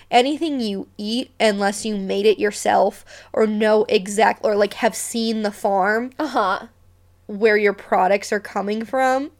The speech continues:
Speaker 1: you're doing harm to something. Or even if you only eat at local farmers markets and make your own food,
Speaker 2: Right.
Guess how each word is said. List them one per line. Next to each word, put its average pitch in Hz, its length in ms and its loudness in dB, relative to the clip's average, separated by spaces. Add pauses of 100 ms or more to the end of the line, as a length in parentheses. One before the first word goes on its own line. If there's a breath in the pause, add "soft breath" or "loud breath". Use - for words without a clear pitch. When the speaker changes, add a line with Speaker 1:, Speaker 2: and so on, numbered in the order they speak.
Speaker 1:
you're 208 300 2
doing 208 500 -2
harm 190 340 -4
to 208 80 -6
something. - 580 -8 (300 loud breath)
Or 247 180 2
even 269 240 -4
if 269 160 -2
you 240 200 -4
only 240 300 2
eat 226 280 -4
at 226 160 2
local 220 320 0
farmers 233 480 -2
markets 240 420 2
and 220 200 -6
make 214 240 -4
your 214 200 0
own 208 400 -4 (140)
food, 240 520 -2 (220)
Speaker 2:
Right. 208 260 -12